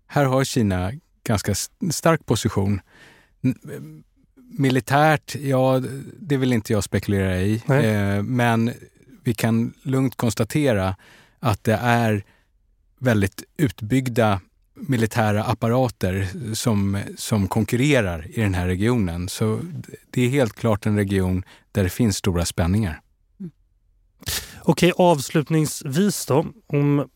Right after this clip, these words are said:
Speaker 2: vi ska titta framåt, vad är nästa stora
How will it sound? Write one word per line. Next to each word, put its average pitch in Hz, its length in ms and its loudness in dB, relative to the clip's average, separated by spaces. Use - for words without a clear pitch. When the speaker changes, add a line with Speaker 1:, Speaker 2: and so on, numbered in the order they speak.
Speaker 2:
vi 143 80 -2
ska - 160 -2
titta 139 240 0
framåt, 135 520 0
vad 143 120 4
är 135 40 0
nästa 139 300 0
stora 120 640 0